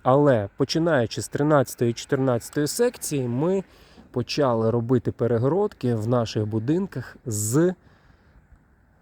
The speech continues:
е, між квартирами з цегли. Це досить важливий такий крок, повірте, клієнти, починаючи з тринадцятої, чотирнадцятої, це відчують, і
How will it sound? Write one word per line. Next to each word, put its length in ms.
е, 640
між 160
квартирами 520
з 320
цегли. 500
Це 140
досить 380
важливий 400
такий 220
крок, 320
повірте, 1200
клієнти, 340
починаючи 480
з 80
тринадцятої, 500
чотирнадцятої, 680
це 220
відчують, 520
і 300